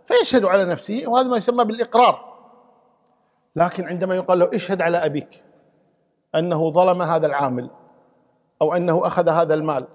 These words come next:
أو أنه قال هذه الكلمة"، أو "اشهد على أمك"، أو "اشهد على أخيك"، أو "اشهد على ابنك"، أو "اشهد على ابن عمك"، وهكذا، هنا يأتي ميزان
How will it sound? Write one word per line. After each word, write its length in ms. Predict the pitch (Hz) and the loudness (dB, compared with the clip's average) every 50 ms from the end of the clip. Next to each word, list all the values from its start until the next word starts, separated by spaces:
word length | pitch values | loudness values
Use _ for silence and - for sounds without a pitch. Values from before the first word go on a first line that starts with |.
| - _ _ _ _ _ _ - | -20 _ _ _ _ _ _ -4
أو 120 | 156 170 175 | -2 0 0
أنه 200 | 175 175 175 175 | 2 2 0 0
قال 260 | 180 - 202 190 185 | 2 2 4 4 4
هذه 300 | 175 185 190 180 160 165 | 4 2 2 0 -2 -4
الكلمة"، 480 | 156 - - 180 156 139 127 123 - - - - - _ _ _ - | -6 -2 0 0 0 0 -2 -6 -8 -12 -18 -20 -20 _ _ _ -2
أو 80 | 170 | 0
"اشهد 240 | 160 - - 180 165 | 0 0 -2 0 0
على 160 | 160 185 175 | 2 2 2
أمك"، 440 | 180 - 214 180 160 143 123 - - | 2 0 -2 -2 -2 -4 -6 -6 -8
أو 180 | - - - 143 | -8 -8 -8 -6
"اشهد 200 | - - 156 151 | -6 -4 -2 0
على 160 | 156 165 170 | 0 0 2
أخيك"، 440 | 165 170 - - 190 156 - - 131 | 0 0 -4 -4 -6 -8 -6 -6 -8
أو 180 | - 147 160 | -6 -8 -8
"اشهد 220 | - - 165 165 160 | -6 -6 -4 0 0
على 280 | 165 175 180 180 180 - - - - - _ _ _ _ _ _ _ - | 2 4 4 4 2 0 -6 -20 -20 -20 _ _ _ _ _ _ _ -2
ابنك"، 380 | 190 175 185 185 165 - - 143 | -2 0 0 -2 -4 -4 -4 -4
أو 160 | - 147 165 | -4 -4 -6
"اشهد 220 | 156 - 180 170 | -4 -4 -2 0
على 180 | 151 165 180 180 | 2 2 4 4
ابن 260 | 180 185 175 151 165 | 2 2 0 -4 -4
عمك"، 380 | 170 160 196 202 175 151 - - | -4 -2 -2 -4 -4 -6 -6 -2
وهكذا، 640 | 135 160 160 170 208 190 - - 175 156 143 - - - _ _ - _ _ _ - | 0 2 2 4 2 2 2 0 -2 -2 -2 -4 -10 -18 _ _ -20 _ _ _ -2
هنا 480 | 165 233 247 240 240 240 262 262 - - - - - - - _ _ _ _ _ _ _ _ _ _ _ _ _ _ _ _ _ _ _ _ _ _ - | 0 2 2 2 2 2 0 0 -2 -6 -12 -20 -20 -20 -20 _ _ _ _ _ _ _ _ _ _ _ _ _ _ _ _ _ _ _ _ _ _ -6
يأتي 340 | 185 165 175 175 - 180 165 | -4 -4 -4 -4 -6 -6 -4
ميزان 540 | 170 165 143 131 170 170 170 175 170 170 | -4 -4 -4 -2 -2 -2 -2 -2 -4 -8